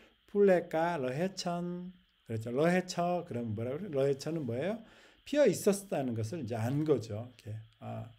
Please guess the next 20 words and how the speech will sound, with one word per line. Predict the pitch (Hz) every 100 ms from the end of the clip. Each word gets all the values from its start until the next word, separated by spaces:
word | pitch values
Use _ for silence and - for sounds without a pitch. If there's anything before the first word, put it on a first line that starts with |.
| -
러해처, | 131 147 139 - 127
피어 | - 214 196
있네요. | 165 180 185 170 160 170 165
뭐, | 110 110 - _ - - _ _
어, | 120 110 107 110 113 - - _ _
길, | - 165 143 143 196 -
가에는 | - 123 131 117 113 120 107
체우, | 107 190 165 101 104 - _
어, | 101 98
가양, | 107 113 117 123
가, | - 113 107 110
가, | 110 107 113 113 - - - _ _
이렇게, | 110 110 110 123 175 196 - -
어, | 95 98 110
끼날, | 175 190 156 95 117
해변은 | 196 196 160 131
끼날이라고 | - 170 170 135 113 101
하고, | 98 147 233 131
여기 | 117 104
뭐 | 95